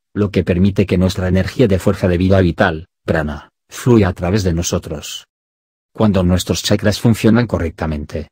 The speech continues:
a menudo se los llama balanceados o alineados, giran y permiten que la energía fluya por la columna vertebral, o kundalini. Sin embargo, nuestros chakras también pueden volverse hiperactivos, poco activos,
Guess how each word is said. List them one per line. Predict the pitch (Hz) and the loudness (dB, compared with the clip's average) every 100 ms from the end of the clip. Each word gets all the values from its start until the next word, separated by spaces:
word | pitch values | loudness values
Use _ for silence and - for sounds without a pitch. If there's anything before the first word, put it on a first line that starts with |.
| _ - | _ -2
a | |
menudo | 92 95 123 139 | 2 4 6 4
se | 143 110 | 4 4
los | 104 98 | 4 4
llama | 107 110 | 4 4
balanceados | 107 95 95 95 110 110 | 4 2 2 2 4 2
o | - | 0
alineados, | 92 92 87 78 73 - - - | 2 2 0 -2 -6 -12 -16 -12
giran | - 123 127 117 | 0 2 4 4
y | |
permiten | 90 90 98 101 92 | 2 2 2 2 -2
que | - | 0
la | 92 | 0
energía | 90 85 - 135 | 0 -2 0 0
fluya | - 127 110 101 | 2 4 4 4
por | 98 | 2
la | 82 | -2
columna | 82 98 110 113 | 0 2 4 4
vertebral, | 92 92 87 85 73 - _ | 2 0 -2 -2 -6 -10 _
o | - 110 | 0 0
kundalini. | 120 92 90 87 90 78 _ _ _ _ | 2 2 2 0 -2 -6 _ _ _ _
Sin | - 127 | 0 4
embargo, | 110 107 104 82 - _ _ | 6 6 4 0 -6 _ _
nuestros | - 98 - 90 | 0 0 0 -4
chakras | - 104 101 101 | -2 0 0 0
también | 95 90 104 | 2 4 4
pueden | 104 104 104 | 4 6 6
volverse | 98 90 104 107 107 | 4 4 2 2 0
hiperactivos, | 95 90 - 85 71 - - _ - | 2 0 -2 -4 -4 -8 -12 _ -2
poco | 131 - | 0 0
activos, | 87 - 85 80 - | -2 -2 -2 -4 -8